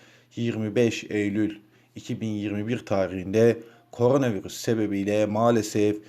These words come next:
yüz doksan üç kişinin daha hayatını kaybettiği açıklandı. Maalesef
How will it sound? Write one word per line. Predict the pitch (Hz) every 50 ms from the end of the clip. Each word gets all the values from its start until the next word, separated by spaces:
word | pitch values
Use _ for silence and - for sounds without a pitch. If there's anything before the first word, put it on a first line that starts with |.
| - _ _ _
yüz | - 107 110 107 98 85
doksan | - 107 98 - - - - 113 101 98 -
üç | - 135 127 - -
kişinin | - - - - 113 104 98 87 87 90
daha | 95 101 98 110 107 107 107 101 - - - _ _
hayatını | _ - 113 110 107 101 98 - - 101 98 101 107 110 107 104
kaybettiği | - - 117 110 110 98 95 92 87 - - - 101 101 101 98
açıklandı. | 95 95 98 - - - 104 98 92 90 90 82 80 - - _ _ _ _ _ _ _ _ _ _ _ _ _
Maalesef | - 113 117 110 104 101 101 - - 110 110 110 104